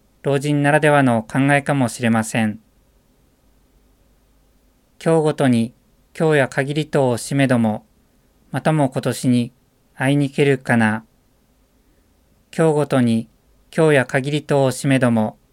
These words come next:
またも今年に会いに行けるかな。藤原の年成。大晦日の今日が来るたびに、年の暮れを迎えるのも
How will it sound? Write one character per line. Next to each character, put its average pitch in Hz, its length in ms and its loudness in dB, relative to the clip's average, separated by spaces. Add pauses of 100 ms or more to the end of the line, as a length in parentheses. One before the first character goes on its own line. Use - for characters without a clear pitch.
(500)
ま 127 100 -4
た 160 100 0
も 147 200 0
今 131 120 -8
年 127 280 -6
に 123 260 0 (360)
会 139 200 0
い - 20 2
に 143 140 0
行 143 60 -16
け 151 100 0
る 135 180 2
か - 180 -4
な。 110 280 0 (2000)
藤 143 180 -4
原 143 220 4
の 135 120 2
年 - 280 -4
成。 113 300 0 (2750)
大 156 160 -2
晦 165 240 -2
日 170 140 -2
の 139 220 0
今 156 160 2
日 - 20 -2
が 131 120 -2
来 - 120 -8
る 139 120 0
た 135 140 -2
び 120 120 -2
に、 110 260 0 (840)
年 147 220 -6
の 151 120 0
暮 160 180 0
れ 160 60 4
を 147 40 0
迎 127 280 0
え 139 80 4
る 139 80 0
の 135 120 0
も 117 260 -2